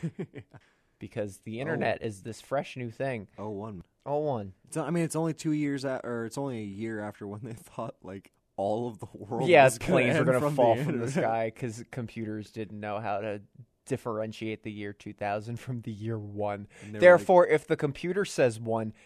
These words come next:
Speaker 1: then time will revert to one. So our first scene is,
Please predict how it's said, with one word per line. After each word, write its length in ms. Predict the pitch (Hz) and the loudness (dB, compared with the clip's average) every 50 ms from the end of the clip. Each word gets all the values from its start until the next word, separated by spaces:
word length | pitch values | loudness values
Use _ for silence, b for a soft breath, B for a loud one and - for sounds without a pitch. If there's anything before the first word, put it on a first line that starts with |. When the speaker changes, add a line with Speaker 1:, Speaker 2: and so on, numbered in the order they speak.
| b b | b b
Speaker 1:
then 240 | - 135 135 127 120 | 2 2 2 2 2
time 460 | 107 - - 135 127 127 127 123 120 | -4 -4 -2 0 2 2 2 0 0
will 140 | 117 117 113 | 0 0 0
revert 340 | 113 107 98 110 104 104 - | -2 -2 -4 -4 -6 -6 -8
to 120 | - 113 101 | -10 -10 -10
one. 320 | 98 98 98 95 95 98 _ | -8 -8 -8 -10 -12 -16 _
So 260 | - - - 175 165 | -6 0 4 4 6
our 100 | 135 151 | 4 4
first 400 | 160 - - 202 220 233 - - | 2 0 0 2 2 2 0 -2
scene 460 | - - 180 165 156 151 143 147 143 - _ _ _ _ _ | -6 -6 -4 -2 -2 -2 -4 -6 -8 -14 _ _ _ _ _
is, 640 | 127 131 127 123 123 123 120 120 117 113 - - | 0 0 2 2 2 0 0 -2 -4 -6 -12 -18